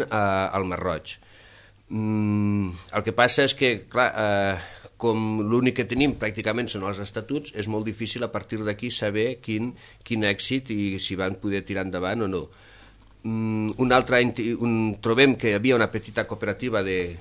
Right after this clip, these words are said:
de jornalers al Molar, però és que no tenim cap notícia més. I tot això,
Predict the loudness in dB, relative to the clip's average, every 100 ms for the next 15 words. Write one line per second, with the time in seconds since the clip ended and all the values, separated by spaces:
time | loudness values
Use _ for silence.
0 | -10 -8 -6 -4 -2 -2 0 -2 -2 -2
1 | 0 0 -2 -10 -20 _ -20 -20 -20 -20
2 | -14 -10 -10 -10 -6 -4 -4 -4 -4 -4
3 | -6 -6 -8 -10 -6 -6 -6 -10 -20 -20
4 | -20 -8 -2 2 2 2 4 4